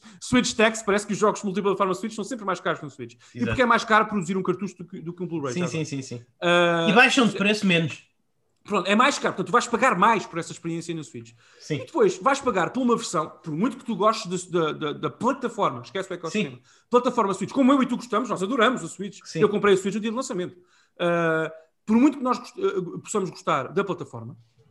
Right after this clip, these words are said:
Speaker 1: epá, o ecossistema é incomparável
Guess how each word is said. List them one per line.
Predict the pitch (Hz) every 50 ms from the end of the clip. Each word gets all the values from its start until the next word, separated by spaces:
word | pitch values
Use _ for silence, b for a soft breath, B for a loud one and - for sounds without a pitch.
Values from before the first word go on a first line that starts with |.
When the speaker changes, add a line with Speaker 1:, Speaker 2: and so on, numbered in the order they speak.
| _ _ _ _ _ -
Speaker 1:
epá, | - - - - - - - _ _ _ _ _
o | - 294 311
ecossistema | 233 - 185 165 - - - 208 185 190 220 214 - - _ _ _ _ -
é | 269 269
incomparável | 262 - 285 240 - 302 247 247 277 247 220 170